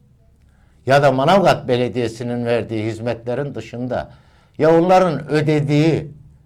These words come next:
su paraları bile büyük şehire gidiyor. Büyük şehirde burada giden büt-, e, giden paraların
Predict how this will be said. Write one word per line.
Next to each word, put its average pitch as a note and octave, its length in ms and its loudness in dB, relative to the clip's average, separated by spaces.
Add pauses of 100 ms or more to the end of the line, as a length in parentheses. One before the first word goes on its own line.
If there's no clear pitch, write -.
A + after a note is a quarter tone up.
(200)
su - 320 -6
paraları D3 520 4
bile A2+ 240 -2
büyük D3 220 -4
şehire A#2+ 420 -4
gidiyor. - 440 -12
Büyük F#3 220 -4
şehirde D3+ 400 -4
burada D3+ 320 -4 (640)
giden D3+ 400 0 (760)
büt-, E3 500 -6
e, A#2+ 260 2
giden D3+ 420 -2
paraların D3+ 580 0